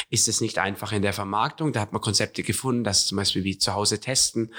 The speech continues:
für dreißig Tage, dass der Konsument das Gerät zu Hause nehmen kann, zu Hause testen kann. Solche Programme mussten ganz, ganz schnell entwickelt werden, weil einfach dieser One-to-One-Kontakt, diese Enge und diese Nähe auch, die du mit, mit dem Gerät natürlich hast, wenn du es testest,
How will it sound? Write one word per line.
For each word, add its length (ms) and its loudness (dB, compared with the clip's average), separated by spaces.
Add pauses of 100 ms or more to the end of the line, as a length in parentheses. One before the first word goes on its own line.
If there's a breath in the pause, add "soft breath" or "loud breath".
(200 loud breath)
für 100 0
dreißig 420 0
Tage, 340 0
dass 140 2
der 80 0
Konsument 360 2
das 140 0
Gerät 240 0
zu 240 -2
Hause 240 2
nehmen 160 2
kann, 180 -2
zu 140 0
Hause 260 2
testen 380 -2
kann. 320 0 (320 loud breath)
Solche 260 2
Programme 420 0
mussten 300 0
ganz, 220 0
ganz 180 0
schnell 200 2
entwickelt 480 -2
werden, 260 0
weil 80 0
einfach 320 -2
dieser 440 0
One-to-One-Kontakt, 1160 -2 (240 loud breath)
diese 240 2
Enge 260 0
und 80 0
diese 220 0
Nähe 360 0
auch, 200 -2
die 60 -6
du 80 0
mit, 320 0
mit 120 -4
dem 120 2
Gerät 340 0
natürlich 400 -2
hast, 240 0
wenn 140 -2
du 40 -2
es 120 0
testest, 500 0